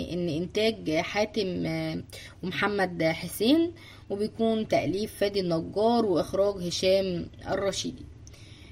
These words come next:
آه، وبيتكلم عن مجموعة قصصية، يعني هي حاجة حصلت بالفعل، عبارة عن قصص. يعني هو في اربع حكايات معانا،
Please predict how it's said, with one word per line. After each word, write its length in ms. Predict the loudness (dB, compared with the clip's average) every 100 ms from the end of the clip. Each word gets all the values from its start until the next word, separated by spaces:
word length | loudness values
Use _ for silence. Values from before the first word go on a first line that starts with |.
| -6
آه، 320 | 2 4 6 4
وبيتكلم 540 | 4 0 4 4 6
عن 180 | 4 2
مجموعة 400 | 0 2 2 2
قصصية، 560 | -2 -10 -2 0 0
يعني 280 | -2 -2 -2
هي 240 | 0 2 2
حاجة 400 | 2 0 0 0
حصلت 500 | 0 -2 -2 -2 -4
بالفعل، 420 | -6 0 2 2
عبارة 300 | 2 2 2
عن 200 | 2 0
قصص. 400 | -4 -6 -8 -12 -18 -18 -6
يعني 320 | -2 0 0
هو 220 | 2 4 4
في 380 | 2 0 2
اربع 280 | 2 2 2
حكايات 540 | 0 -2 4 4 4 0
معانا، 400 | 0 2 2